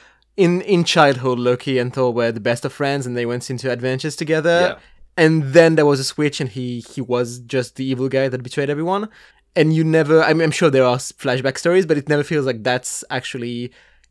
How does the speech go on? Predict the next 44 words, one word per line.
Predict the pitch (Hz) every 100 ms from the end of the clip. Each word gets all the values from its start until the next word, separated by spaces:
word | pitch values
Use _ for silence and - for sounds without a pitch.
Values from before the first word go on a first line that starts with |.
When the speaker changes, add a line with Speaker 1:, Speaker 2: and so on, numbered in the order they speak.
| 139
Speaker 1:
given | 147 135 139 135
the |
weight | 131 123 135 135
it | 147
should | 151
deserve. | 131 160 175
Like, | 135 -
what, | 127 127 -
what | 123 123
happened | 170 175 135
there? | 110 107
This | 117 - 147
feels | - 156 135
like | 123
there's | 127 127
something | 156 123 135
really | 120 135
interesting | 131 - 123
there | 117 117
that's | 110 -
never | 117 117
quite | - 123 123 - -
Speaker 2:
Mm-hmm. | - 101
Speaker 1:
on | 135
the | 139
page. | 160 185 202 -
Speaker 2:
Mm-hmm. | 95 87 - - -
Speaker 1:
Um, | 123 127 131
and | 156 147
it's, | 139
it's | - 175 196 139 _ _ _ -
kinda | 214 151
gonna | 127 113
happen. | 120 143 170
Uh, | 185 - 139 131 135
but, | 135 143 -
uh, | 135
this | 131 170 -
is, | 113
this | 113 120 120 143 131
is | 117
really, | 107 110 110 104 - 135
this | 123 151
is | 139